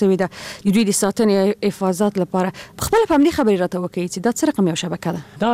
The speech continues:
Speaker 2: شبکه متشکل د دولتي او غیر دولتي ارګانونو تشکیل شوي دي. دوی په هره میاشت کې را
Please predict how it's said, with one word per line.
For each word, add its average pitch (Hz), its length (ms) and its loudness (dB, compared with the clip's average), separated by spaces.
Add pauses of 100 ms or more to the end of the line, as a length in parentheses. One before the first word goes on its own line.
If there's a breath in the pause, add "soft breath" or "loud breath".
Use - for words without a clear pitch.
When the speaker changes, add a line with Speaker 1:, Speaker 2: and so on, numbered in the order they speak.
Speaker 2:
شبکه 208 1000 -2
متشکل 165 600 -2
د 165 640 -2
دولتي 147 420 0 (160)
او 147 220 2
غیر 156 240 0
دولتي 139 400 2
ارګانونو 139 460 2 (120)
تشکیل 123 300 -4
شوي 165 260 2
دي. 220 80 -2 (220)
دوی 160 280 4 (160)
په 120 120 -4
هره 147 200 0
میاشت 143 400 -2
کې 147 480 -2
را 139 60 2